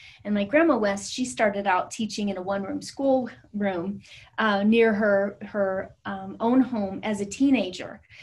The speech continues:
and then eventually putting herself through Emporia State's,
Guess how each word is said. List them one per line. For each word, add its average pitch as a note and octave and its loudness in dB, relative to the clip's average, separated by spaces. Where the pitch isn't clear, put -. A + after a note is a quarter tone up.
and A3 2
then A3 4
eventually A3 -2
putting A#3+ 0
herself A3+ -2
through A3+ -2
Emporia G3+ -2
State's, G3+ -8